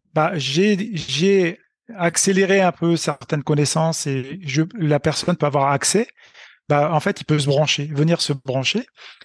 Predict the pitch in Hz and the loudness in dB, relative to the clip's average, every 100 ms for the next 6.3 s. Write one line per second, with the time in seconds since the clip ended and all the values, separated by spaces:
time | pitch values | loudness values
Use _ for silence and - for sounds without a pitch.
0 | _ _ 156 139 165 165 180 185 190 160 | _ _ -2 2 2 2 2 2 0 0
1 | 160 180 214 226 - 170 156 165 156 180 | 2 2 0 -2 -2 0 0 0 0 0
2 | 156 135 - - 180 - 151 151 147 135 | 0 -2 -4 -4 -4 -2 -2 -2 -4 -6
3 | _ _ _ - 135 127 _ _ - - | _ _ _ -8 -6 -6 _ _ -12 -10
4 | - - - 156 - 190 330 208 165 151 | -12 -16 -2 0 0 0 0 2 2 4
5 | 151 247 294 185 160 147 135 151 143 143 | 4 2 2 0 0 -2 -2 0 -2 -2
6 | 131 - | -6 -8